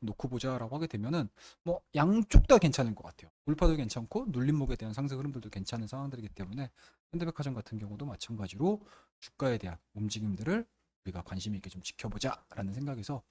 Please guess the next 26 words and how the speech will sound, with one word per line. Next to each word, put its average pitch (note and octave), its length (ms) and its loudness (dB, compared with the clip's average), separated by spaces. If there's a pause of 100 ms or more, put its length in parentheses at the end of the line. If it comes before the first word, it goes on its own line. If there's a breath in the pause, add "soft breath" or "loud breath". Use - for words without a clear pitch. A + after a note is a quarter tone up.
(300 soft breath)
세 F#3 160 -2
번째 F3+ 280 -2
종목으로 A#2 600 -2
현대백화점 G#2+ 800 -8
제가 G2 260 -12
편입을 B2 300 -8
한번 G2 160 -8
시켜봤고요. G#2 600 -8 (540 loud breath)
자, C3+ 140 2
마지막으로 G3+ 600 4
네 A#2+ 160 2
번째 E3 840 2
종목입니다. A2+ 760 0
만도라는 C#3 960 2
종목인데 G#2 600 -6 (420 loud breath)
지난주 A3+ 1000 2
말서부터 A3+ 680 2
해서 E3 220 0
자동차 A#3+ 560 2
업종을 E3 480 4 (100)
빼놓고는 D4 440 6
얘기할 B2+ 200 4
수 - 100 -8
없을 - 160 -6
것 - 180 10
같아요. - 220 -12